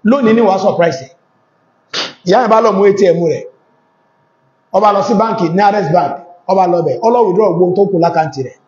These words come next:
Àtùwọ̀n owó tó nílé oko, ó bá lọ ra kẹ̀kẹ́ mi wá. Níjọ́ yẹn, wọ́n dá ohun tí ń ṣe dúró. Mo gbọ́dọ̀ correct wrong impression tọ́mọ yìí ní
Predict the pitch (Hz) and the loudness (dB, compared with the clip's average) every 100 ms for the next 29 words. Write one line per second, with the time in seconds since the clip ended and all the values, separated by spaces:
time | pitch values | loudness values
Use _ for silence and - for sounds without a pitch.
0 | _ _ _ _ _ _ _ _ _ 170 | _ _ _ _ _ _ _ _ _ -2
1 | 202 190 196 233 233 233 233 233 226 208 | 0 2 4 4 4 2 2 2 2 2
2 | - 175 180 - - - _ 185 185 175 | 2 0 -2 -8 -20 -20 _ -2 0 0
3 | 165 160 139 185 156 143 - _ _ _ | -2 -4 -2 -2 -2 -6 -12 _ _ _
4 | _ _ _ _ _ _ _ _ _ _ | _ _ _ _ _ _ _ _ _ _
5 | _ _ _ - 226 226 262 254 190 - | _ _ _ -2 0 2 2 2 0 -8
6 | - - - 240 214 226 202 233 196 196 | -14 -12 -2 0 0 -2 -2 -2 2 2
7 | 196 208 - - _ _ _ _ _ - | 2 0 -4 -14 _ _ _ _ _ -2
8 | 233 247 240 196 190 196 202 254 - - | 0 2 2 0 0 0 2 0 0 0
9 | 233 233 269 - _ _ _ - 196 302 | 0 0 -4 -14 _ _ _ 0 2 2
10 | 349 254 - 196 202 196 233 262 - 214 | 0 -4 -4 0 0 0 0 0 0 -4
11 | - 254 262 214 247 269 294 | -2 0 2 0 0 2 2